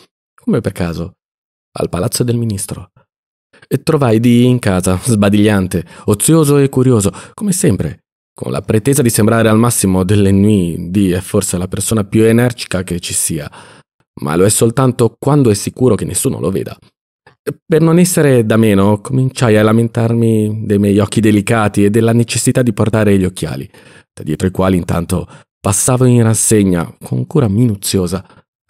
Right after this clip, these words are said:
tutto l'appartamento, fingendo di essere totalmente preso solo dalla conversazione del mio ospite.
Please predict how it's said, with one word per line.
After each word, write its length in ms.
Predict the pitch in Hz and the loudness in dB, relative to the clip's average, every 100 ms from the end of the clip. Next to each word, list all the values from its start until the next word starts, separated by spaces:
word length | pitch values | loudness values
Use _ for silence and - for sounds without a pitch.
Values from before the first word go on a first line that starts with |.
| - | -8
tutto 180 | 165 - | -4 -2
l'appartamento, 680 | 139 - - 123 90 - 82 | -2 -4 -4 -4 -4 -6 -10
fingendo 1040 | - - - - 180 165 165 127 87 78 | -12 -12 -10 -4 -2 0 2 2 2 0
di 120 | 73 82 | 0 -4
essere 300 | - - 87 | -4 -4 -4
totalmente 580 | - 101 98 113 117 90 | -2 0 2 2 0 -4
preso 380 | - 95 87 87 | -4 -2 0 -2
solo 480 | - - 120 127 | -2 -2 -2 -2
dalla 200 | 107 76 | -2 -4
conversazione 720 | 85 90 87 - 90 - 123 | -4 -4 -4 -6 -8 -4 -4
del 140 | 98 64 | -4 -6
mio 140 | 78 | -10
ospite. 420 | - - - - | -12 -12 -14 -14